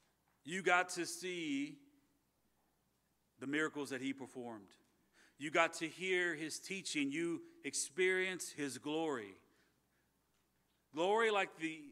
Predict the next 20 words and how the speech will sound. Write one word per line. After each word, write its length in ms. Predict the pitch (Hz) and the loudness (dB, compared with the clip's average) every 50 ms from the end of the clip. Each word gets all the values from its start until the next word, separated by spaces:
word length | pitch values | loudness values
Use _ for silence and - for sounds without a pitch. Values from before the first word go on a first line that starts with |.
| - 135 | -6 -2
the 160 | 139 143 160 | 0 2 4
only 300 | 185 214 226 233 226 214 | 4 4 2 0 0 -2
Son 280 | - - 190 180 180 175 | 0 2 2 2 2 0
of 120 | 165 147 | -2 0
God. 180 | 151 135 117 90 87 - - - _ _ _ _ _ _ _ _ _ _ _ _ _ _ _ _ _ _ _ _ _ _ _ _ _ _ _ _ _ _ _ _ _ _ _ _ _ _ _ _ _ _ _ _ _ _ | 0 0 0 -2 -6 -12 -20 -20 _ _ _ _ _ _ _ _ _ _ _ _ _ _ _ _ _ _ _ _ _ _ _ _ _ _ _ _ _ _ _ _ _ _ _ _ _ _ _ _ _ _ _ _ _ _
You've 200 | 156 190 190 147 | -2 0 2 4
been 220 | 180 185 175 180 | 4 4 4 4
following, 760 | 175 - - - 202 202 208 208 208 208 190 165 151 135 127 135 | 0 -6 -4 0 4 6 8 8 8 8 6 4 4 2 0 0
you've 220 | 147 160 160 131 | -2 -4 -4 -2
been 320 | 165 175 175 170 165 160 151 | 0 0 0 0 -2 -2 0
watching, 600 | 160 170 170 180 170 - - - 156 147 139 131 | 2 4 4 4 4 2 -2 -2 0 0 0 0
you've 200 | 131 135 127 120 | -2 -4 -4 -2
been 320 | 139 143 143 139 139 139 | -2 -2 0 -2 -2 0
listening 540 | 151 165 156 - - 165 156 143 131 120 113 - - - - - _ _ _ - | 0 0 2 0 0 0 0 0 -2 -2 -4 -8 -14 -20 -20 -20 _ _ _ -6
to 140 | - 208 196 | -4 -2 0
him 200 | 180 180 170 151 | 0 0 0 -2
for 140 | - 165 139 | -4 -6 -4
over 400 | 156 185 214 240 220 214 233 226 | 0 0 0 0 0 0 -2 -4
three 360 | 214 - - 185 202 202 196 | -4 -2 -2 -2 -2 -2 -2
years. 840 | 190 175 170 170 170 160 139 117 104 85 - - - - - - - | -4 -4 0 2 2 2 2 0 -4 -10 -14 -16 -16 -16 -16 -16 -18